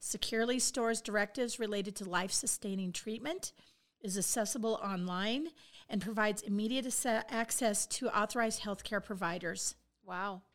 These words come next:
Speaker 1: What a cool tool.
Speaker 2: Yeah, that is wonderful.
Speaker 1: Yeah. Uh, the other thing, um, that I wanted to just quick go through, and there's so much information, we could just talk about this for days,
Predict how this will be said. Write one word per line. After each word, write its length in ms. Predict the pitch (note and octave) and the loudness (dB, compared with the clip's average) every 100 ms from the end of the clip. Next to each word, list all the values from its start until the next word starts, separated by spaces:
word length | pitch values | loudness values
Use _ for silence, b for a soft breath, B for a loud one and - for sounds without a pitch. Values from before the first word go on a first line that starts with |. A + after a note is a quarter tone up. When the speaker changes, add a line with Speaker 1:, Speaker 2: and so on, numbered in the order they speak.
| _ | _
Speaker 1:
What 120 | G#3+ | -2
a 60 | G3+ | -2
cool 400 | G3+ G#3 G3 G3+ | 0 -2 0 -4
tool. 520 | - - F3+ F3+ F3+ F#3 | -4 -4 -2 -2 -4 0
Speaker 2:
Yeah, 140 | G#3 | 0
that 180 | G3 G#3 | 2 0
is 320 | G#3 E3+ - _ | -2 -4 -12 _
wonderful. 480 | F3+ G3+ F#3 D#3+ F3+ | -10 -8 -8 -10 -6
Speaker 1:
Yeah. 280 | F3+ D#3+ D#3 - B B B - | -2 0 -2 -6 B B B 0
Uh, 160 | F#3 A3+ | 6 6
the 200 | G3+ A3+ - | 6 -4 2
other 280 | A#3+ E4 F4 | 4 6 4
thing, 340 | D4+ B3+ B3 - | 4 4 2 2
um, 140 | A3 | 2
that 120 | G#3+ | 4
I 60 | G#3 | 4
wanted 300 | G#3 G#3+ G#3+ | 2 2 2
to 80 | G#3 | 0
just 340 | - G#3+ - | 2 2 2
quick 320 | - - C#4 - | -4 0 2 4
go 180 | A#3+ A3+ | 2 4
through, 180 | C4 | 4
and 80 | A#3 | 4
there's 140 | G3 - | 4 4
so 320 | - - C4 | 4 6 6
much 220 | B3+ - | 6 4
information, 500 | G#3+ A3+ G3 F#3+ A3+ | 2 2 2 2 4
we 100 | G#3 | 2
could 120 | A3 | 2
just 160 | G3+ - | 0 0
talk 140 | A3+ | 0
about 180 | A3 G3 | 0 -2
this 120 | F#3+ | 0
for 120 | - F3+ | 0 0
days, 460 | F3+ E3+ E3+ F3 | 2 2 2 0